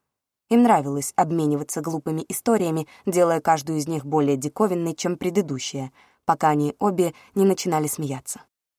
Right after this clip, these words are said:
Иногда они писали самые сокровенные желания на пергаменте и сжигали его при свечах, выбрасывая пепел своих желаний в ночное небо.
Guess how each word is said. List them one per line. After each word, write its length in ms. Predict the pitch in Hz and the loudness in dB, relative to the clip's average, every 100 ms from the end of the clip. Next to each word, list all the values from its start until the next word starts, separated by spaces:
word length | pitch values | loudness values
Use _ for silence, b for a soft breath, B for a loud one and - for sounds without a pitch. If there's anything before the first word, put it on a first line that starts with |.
| _ _ _ - | _ _ _ 2
Иногда 400 | 202 214 277 254 | 4 6 4 4
они 340 | 202 190 180 - | 2 0 0 -4
писали 420 | 175 - 208 185 | -4 2 2 2
самые 400 | - 233 220 208 | -2 0 0 0
сокровенные 680 | - - 175 180 180 175 170 | -4 -4 -2 0 -2 -4 -6
желания 460 | 165 185 180 170 | -2 0 0 -2
на 100 | 160 | -6
пергаменте 720 | 151 156 156 214 185 143 151 B B B | -6 -2 2 4 2 -4 -8 B B B
и 100 | 208 | -2
сжигали 460 | 156 170 196 226 202 | -2 -2 2 2 2
его 200 | 180 - | -2 -4
при 160 | 190 | -6
свечах, 520 | - 196 - 151 - _ b b | -4 -4 0 -2 -2 _ b b
выбрасывая 540 | 180 170 170 - 160 | 0 4 2 0 -4
пепел 320 | 156 160 - 156 | -4 -6 -6 -8
своих 320 | - 156 143 | -4 -4 -4
желаний 420 | 151 165 190 170 | -4 -4 -4 -4
в 40 | |
ночное 380 | 156 151 170 165 | -6 -6 -4 -4
небо. 360 | 160 143 135 | -2 -4 -6